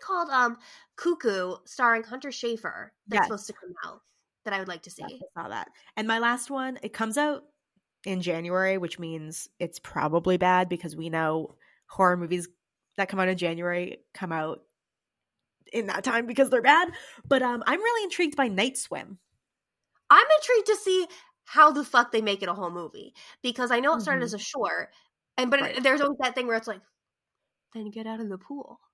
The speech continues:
Speaker 1: You know what I'm saying? Where it's just
Speaker 2: Right.
Speaker 1: like, the monster's in the pool, but then not go in the pool.
Speaker 2: Right.
Speaker 1: Um,
Speaker 2: Also, I don't know, I don't remember the titles 'cause I didn't write them down, but M. Night Shyamalan does have a new movie coming out next year, which obviously I'm excited about,
Speaker 1: Okay.
Speaker 2: and his daughter is coming out with her first directorial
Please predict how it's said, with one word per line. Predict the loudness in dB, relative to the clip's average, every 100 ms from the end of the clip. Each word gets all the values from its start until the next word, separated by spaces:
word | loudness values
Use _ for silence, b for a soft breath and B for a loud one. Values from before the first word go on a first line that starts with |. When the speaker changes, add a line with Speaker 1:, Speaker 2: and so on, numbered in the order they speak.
| _
Speaker 1:
You | 2
know | 4
what | 6
I'm | 6
saying? | 6 6
Where | 4
it's | -2
just | -2
Speaker 2:
Right. | -2 -2
Speaker 1:
like, | -4 b b _ _
the |
monster's | 4 6 6 4 -8
in |
the | -8
pool, | -6 -6 -6 -4
but |
then | -2 2
not | 0
go | 0
in | -4
the | 0
pool. | 0 0 -6 -20 _ 10
Speaker 2:
Right. | 12 12 12 8
Speaker 1:
Um, | 0
Speaker 2:
Also, | -8 -6 -2 0 2
I |
don't | 2 2 2
know, | -2 0
I | 0
don't | 0
remember | -2 -4
the | -4
titles | -2 -2 -2
'cause | -4
I |
didn't | -4 -2
write | -4
them | -4
down, | -4 -4 -2
but | -2
M. | 0
Night | 0
Shyamalan | 2 2 2 0 2
does | 0 0
have | 0 0
a |
new | 0
movie | -2 -2
coming | -4 -4 -2
out | -2
next | -6 -8 -4
year, | -2
which | -2
obviously | -2 -2 0 -2 -2
I'm | -2
excited | -2 -2 -2
about, | -2 -2 -4 -4
Speaker 1:
Okay. | 0
Speaker 2:
and | 0
his | -2 2
daughter | 4 4 2
is | 0
coming | -4 -6 -4
out | -4
with | -4 -2
her | -2
first | 0 0 -2 -2
directorial | -2 -2 -4 -4 -2 -6